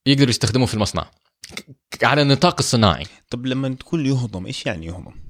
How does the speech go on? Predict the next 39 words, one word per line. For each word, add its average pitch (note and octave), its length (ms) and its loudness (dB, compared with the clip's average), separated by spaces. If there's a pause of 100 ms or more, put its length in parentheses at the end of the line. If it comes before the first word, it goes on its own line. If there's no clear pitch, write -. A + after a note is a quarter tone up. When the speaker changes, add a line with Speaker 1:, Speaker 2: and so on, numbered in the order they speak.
(220)
Speaker 1:
يهضم D3+ 320 4
يعني C3 140 2
أو، C3+ 120 6
أو A#2 360 2
بال- A2 140 -6
Speaker 2:
فين، D3 180 4
إيش C3+ 180 4
حيتحول؟ A2 420 4
بلاستيك - 320 0
حيتحول G2+ 360 4
لشيء G2+ 300 4
آخر، - 180 -2
صح؟ A2 280 2
Speaker 1:
الوحدات C3 480 4
الأساسية A#2+ 380 4
حقته. F2 360 -6 (720)
Speaker 2:
أوكي. - 220 -10 (260)
Speaker 1:
فهمت؟ G2+ 160 -2
لأن A#2+ 140 4
البلاستيك B2 460 2
هو C3+ 140 6
polymer G2+ 420 4
أو A2 100 6
عديد، G#2 460 2 (120)
يعني G2 140 4
متعدد A2 400 2
الوحدات. F#2 480 -2 (180)
Speaker 2:
فنقدر C3+ 600 4
يكون، A#2 640 4
آه، F#2+ 220 2
يستخدم - 420 2
في F#2 200 2
إعادة G2+ 200 4
التدوير. - 500 -2 (840)
Speaker 1:
إعادة B2 300 4
التدوير A2+ 440 4
أو D#3+ 80 6
التخلص B2+ 480 0
من، G#2+ 120 2